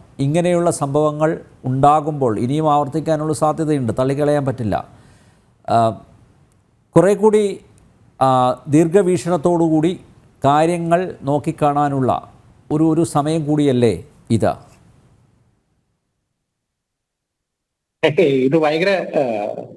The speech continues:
Speaker 2: നൂല-, നൂലാമാലയുള്ള ചോദ്യമാണ്. ആ, because, ആ, സൈന്യത്തിന്റെ equipment-െ പറ്റിയിട്ട്, ആ, എനിക്ക് ഒരു കമന്റും അടിക്കാൻ പറ്റില്ല.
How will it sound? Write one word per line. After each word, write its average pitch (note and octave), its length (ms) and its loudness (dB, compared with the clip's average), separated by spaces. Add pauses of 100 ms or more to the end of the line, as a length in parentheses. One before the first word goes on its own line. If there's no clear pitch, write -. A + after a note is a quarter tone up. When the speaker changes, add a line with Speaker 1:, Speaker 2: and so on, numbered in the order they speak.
(1040)
Speaker 2:
നൂല-, D#3 280 4
നൂലാമാലയുള്ള F#3 720 2 (360)
ചോദ്യമാണ്. E3 500 2 (440)
ആ, C3 320 -10
because, E3 640 0
ആ, C3 200 0 (2000)
സൈന്യത്തിന്റെ F3 680 2
equipment-െ E3+ 440 0
പറ്റിയിട്ട്, E3 720 -2 (480)
ആ, C#3+ 40 0 (380)
എനിക്ക് C#3+ 260 4
ഒരു C#3 180 4 (100)
കമന്റും B2 400 0
അടിക്കാൻ G#2 260 -2
പറ്റില്ല. G2+ 260 -6